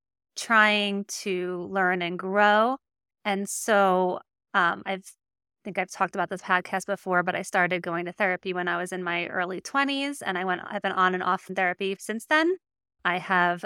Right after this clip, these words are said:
hired life coaches. I have read countless books. I have gone to group meetings and all different things,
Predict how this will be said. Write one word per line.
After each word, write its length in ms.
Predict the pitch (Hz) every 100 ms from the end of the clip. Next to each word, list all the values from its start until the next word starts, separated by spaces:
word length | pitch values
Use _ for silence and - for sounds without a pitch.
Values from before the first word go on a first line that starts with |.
| - -
hired 640 | - 185 175 175 175 175 - _ _ _ _ _
life 280 | 269 320 311
coaches. 760 | - 330 311 - 302 311 302 - -
I 140 | 190
have 400 | 185 185 185 185
read 400 | 185 175 170 185
countless 640 | - - 254 - 302 302 -
books. 580 | 214 214 - - - - _ _ _ _ 214
I 80 |
have 300 | 208 208 196
gone 560 | 202 202 190 190 190 196 - - - -
to 600 | 190 180 175 175 175 -
group 300 | - 330 330
meetings 680 | 285 294 294 294 285 285 285
and 160 | - 196
all 140 | - 302
different 360 | 349 - 311
things, 460 | - 208 214 220